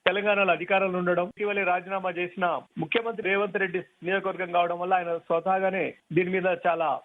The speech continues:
ఆసక్తి చూపిస్తారు. ఈ స్థానాన్ని గెలుచుకోవడానికి ఆయన తీవ్ర ప్రయత్నం చేస్తారనడంలో సందేహం లేదు. కేంద్రంలో ఉన్న బీజేపీ అర్బన్ ఓటర్ల మీద, ప్రధానమంత్రి నరేంద్ర మోదీ పాలన, ఆయన విధానాల మీద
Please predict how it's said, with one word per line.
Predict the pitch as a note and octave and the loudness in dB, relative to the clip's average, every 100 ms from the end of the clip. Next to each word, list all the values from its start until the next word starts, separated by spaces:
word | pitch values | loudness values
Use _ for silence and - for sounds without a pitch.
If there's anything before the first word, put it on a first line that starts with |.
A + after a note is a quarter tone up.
| - | 4
ఆసక్తి | E3 E3+ G3+ F3+ | 4 4 -2 -2
చూపిస్తారు. | F3 F3 F3+ F#3 F#3 | 0 0 2 2 2
ఈ | |
స్థానాన్ని | F3+ E3 F3 F3+ | 2 2 2 0
గెలుచుకోవడానికి | E3 D#3+ - E3 E3 E3 | -2 -2 0 0 0 0
ఆయన | D3+ | 0
తీవ్ర | C3 E3 E3+ | -2 -2 0
ప్రయత్నం | E3+ D#3+ D#3 D#3+ | 0 0 -2 -2
చేస్తారనడంలో | D3+ D3 D3+ D3+ D3+ C#3+ | -2 0 -2 0 0 0
సందేహం | C#3 C3+ D3+ D3+ | 0 0 0 2
లేదు. | D#3 D#3 - - | 0 -2 -10 -4
కేంద్రంలో | G#3 B3+ D4 C#4+ | -2 0 0 0
ఉన్న | C4 | 0
బీజేపీ | A3+ G3 G3 A3 G#3+ E3+ | -2 -2 -2 -2 -2 -6
అర్బన్ | D3+ E3+ G#3+ G#3 | -2 0 0 -2
ఓటర్ల | G3+ F#3+ | 0 0
మీద, | F3 F3+ F3 F3 - - | 0 0 0 0 -4 -4
ప్రధానమంత్రి | E3 G3 G#3+ G#3+ G3 F#3+ | -2 0 -2 -4 -4 0
నరేంద్ర | E3+ F#3+ G3 F#3+ | 0 0 0 0
మోదీ | F#3 F#3 F3+ - | 0 -2 -2 0
పాలన, | D#3+ E3+ E3+ F3 F3 D#3 | 2 4 4 2 2 0
ఆయన | D#3 | 0
విధానాల | D#3 D#3 F3+ F3 E3+ | 0 2 2 2 0
మీద | E3+ E3 | -2 2